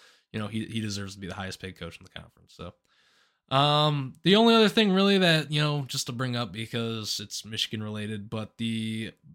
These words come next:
N C double A violations that Harbaugh broke, uh, during covid have officially been served to the University of Michigan.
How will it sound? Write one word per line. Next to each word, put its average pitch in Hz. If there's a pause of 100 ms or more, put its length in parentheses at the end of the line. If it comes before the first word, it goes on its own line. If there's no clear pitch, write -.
(200)
N 151
C 156
double 135
A 127
violations 117
that 107
Harbaugh 113
broke, 110
uh, 104
during 107
covid 107
have 104
officially 107
been 101
served 107
to -
the 104
University 104
of 101
Michigan. 101